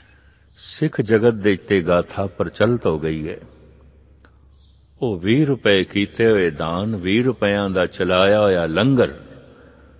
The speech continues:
ਸਾਰੀ ਦੁਨੀਆ ਦੇ ਗੁਰਦੁਆਰਿਆਂ 'ਚ ਲੰਗਰ ਚੱਲ ਰਿਹਾ ਹੈ। ਬਰਕਤ ਇਤਨੀ,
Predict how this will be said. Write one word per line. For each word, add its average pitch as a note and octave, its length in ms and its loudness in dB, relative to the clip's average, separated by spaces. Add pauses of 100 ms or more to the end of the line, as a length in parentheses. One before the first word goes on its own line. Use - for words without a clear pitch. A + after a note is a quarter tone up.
(100)
ਸਾਰੀ G#2+ 600 -2
ਦੁਨੀਆ G#2+ 500 2
ਦੇ A2 160 0
ਗੁਰਦੁਆਰਿਆਂ E2+ 540 -2
'ਚ D#2+ 100 -12
ਲੰਗਰ D#2 380 -8
ਚੱਲ B1 340 -14
ਰਿਹਾ - 180 -20
ਹੈ। - 120 -20 (120)
ਬਰਕਤ F2+ 480 -8
ਇਤਨੀ, F#2+ 420 -12